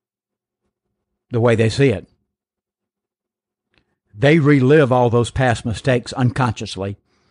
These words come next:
and their unconscious mind is whispering to them, "Hey, stupid, don't do it again. Remember when?" So therefore,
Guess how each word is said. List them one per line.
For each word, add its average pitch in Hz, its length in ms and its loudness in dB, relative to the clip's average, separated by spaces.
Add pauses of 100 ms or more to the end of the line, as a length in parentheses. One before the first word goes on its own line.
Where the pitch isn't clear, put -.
(460)
and 110 160 0
their 139 200 4
unconscious 143 640 0
mind 127 280 2
is 110 140 -4
whispering 123 560 0
to 123 140 -4
them, 110 280 0 (280)
"Hey, 175 420 2
stupid, 170 640 -2 (840)
don't 156 320 0
do 180 180 4
it 190 80 -2
again. 165 480 2
Remember 143 520 2
when?" 160 480 2 (1400)
So 131 220 0
therefore, 135 920 0